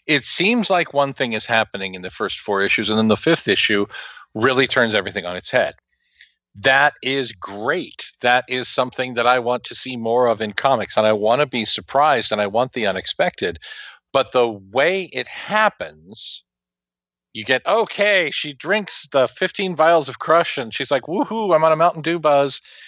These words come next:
And then we get to that very last issue, and it's just a big dun, dun, dun.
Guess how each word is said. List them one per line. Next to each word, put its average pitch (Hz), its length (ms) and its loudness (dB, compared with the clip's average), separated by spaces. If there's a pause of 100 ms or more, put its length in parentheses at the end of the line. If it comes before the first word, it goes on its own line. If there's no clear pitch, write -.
(240)
And 147 180 2
then 160 180 2
we 143 140 -4
get 170 220 -2
to 180 120 -6
that 139 280 2
very 160 300 2
last 131 400 0
issue, 139 320 -8
and 113 140 -2
it's 110 200 -8
just - 320 -2
a 110 60 2
big 117 320 -2
dun, 165 260 2
dun, 143 280 -2
dun. 123 720 -4